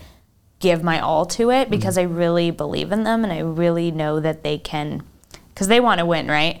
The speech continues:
Speaker 2: Mm-hmm.
Speaker 1: But I want them to, um, not just want to win, but want to improve and want to love the game and want to get curious and all that stuff. So I'm very invested. I connect best, best with players <laughs> that are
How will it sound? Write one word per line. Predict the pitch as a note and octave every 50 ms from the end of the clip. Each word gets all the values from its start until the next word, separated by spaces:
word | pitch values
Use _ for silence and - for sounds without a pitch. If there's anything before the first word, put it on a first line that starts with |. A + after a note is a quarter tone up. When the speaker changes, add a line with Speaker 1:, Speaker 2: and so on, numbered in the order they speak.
| - -
Speaker 2:
Mm-hmm. | - - -
Speaker 1:
But | - F#3
I | F#3+ F#3+ G3
want | G3 F#3+ F3 D#3 - D#3+
them | F3+ F3 E3+ E3+
to, | E3+ - - E3 D#3 D3+ D3+ D3+ D3 - - - - - - _ -
um, | E3 D#3+ D3+ D3 C#3+ D3+ D3+ E3 F#3 F#3+ - - - - - _ _ _
not | - G3 F#3+ F#3
just | F#3 F#3+ F3 F3
want | D#3+ F3 E3+ E3+ - -
to | F3 E3+
win, | D#3+ E3+ D3+ C#3+ D#3+ G#3 A#3 A3+ - - - _ _ _ _
but | - F#3+ E3+ - E3+
want | E3+ F3 F3 E3+ G3 -
to | - F3+
improve | - E3+ E3+ E3+ - - - G#3 G3+ F#3+ F3 E3+ E3
and | E3 D#3+ D#3+ E3
want | E3 - - -
to | - F3 E3 D#3+ D#3+
love | D#3 E3 E3 E3+ D#3+ D#3
the | F3 E3+
game | E3 E3 D#3 D#3
and | D#3+ D#3 D#3
want | D#3+ D#3+ - -
to | - - E3 D#3+ D#3+ D#3+ D#3 D3+ - - - - - _ _ _ _ _
get | - F3+ E3+ F3
curious | - - G3 F3+ F3+ E3+ - - - - -
and | - F3
all | E3 E3
that | D#3 - - -
stuff. | E3 - - - - - - - - -
So | - - G#3+ G#3 G3 F#3+ - - - -
I'm | G3+ A#3 B3+ B3+
very | C4+ B3+ B3
invested. | A#3 G#3+ F#3+ F3+ F3+ F3 - F#3+ F#3 F3+ F3 F3+ - - - - - - - - - - - - -
I | F3+ F#3+ G3
connect | F#3 - - - G#3 G3 F#3 E3+ F3+ - - -
best, | E3+ B3 A#3+ - - - - -
best | G3 F3+ - G3 F#3+ G#3 - - - G3
with | F#3 F3+ F3+ F3 -
players | - F3 E3 D#3+ E3+ F3 F3 F3+
<laughs> |
that | A3+ G3+
are | F3+ F3 E3+ E3+ E3+